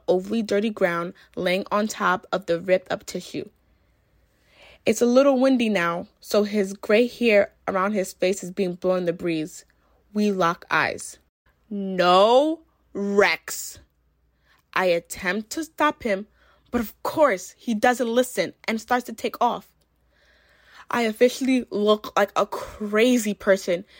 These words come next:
chasing after a dog in the middle of the street. All my yelling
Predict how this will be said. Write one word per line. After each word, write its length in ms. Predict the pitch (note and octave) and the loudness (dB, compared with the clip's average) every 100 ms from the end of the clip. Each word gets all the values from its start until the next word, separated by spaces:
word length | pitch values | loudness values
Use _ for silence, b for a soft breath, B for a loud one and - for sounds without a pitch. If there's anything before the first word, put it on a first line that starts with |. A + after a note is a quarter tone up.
| B | B
chasing 440 | - C4 C4 C#4+ - - | -4 -2 0 -2 -4 -2
after 280 | A#3+ - | 0 2
a 100 | A3+ G3+ | 4 2
dog 540 | G3+ F#3 G3 B3 B3+ - | 2 4 6 4 0 -4
in 80 | A3+ | -2
the 120 | G3 | 0
middle 360 | G3 G3 G#3 B3 | -2 2 4 4
of 180 | G#3 | 2
the 100 | G3+ | -2
street. 640 | F#3 - - F#3+ G#3+ F4 - _ _ _ _ _ _ b b b b _ | -8 -10 -8 -2 0 0 -6 _ _ _ _ _ _ b b b b _
All 180 | G#3+ A3+ | 2 2
my 160 | C4+ D4 | 0 0
yelling 420 | A#3 G#3+ A3 | 2 2 0